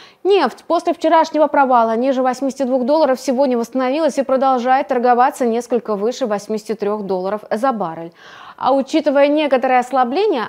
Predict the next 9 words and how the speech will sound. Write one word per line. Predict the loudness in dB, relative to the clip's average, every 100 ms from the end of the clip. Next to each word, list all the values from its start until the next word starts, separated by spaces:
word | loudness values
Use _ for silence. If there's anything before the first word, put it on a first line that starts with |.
| -6
американской | -4 -4 -2 -2 -2 -4 -4
валюты, | -2 -2 -2 -2 -4 -12 -20 _ -2
черное | 0 2 2
золото, | 4 2 2 -2
скорее | 0 2 2
всего, | 0 0 0
будет | 0 -2
пытаться | -4 0 0 0 -4
подрасти | -2 0 0 -2 -6 -6 -6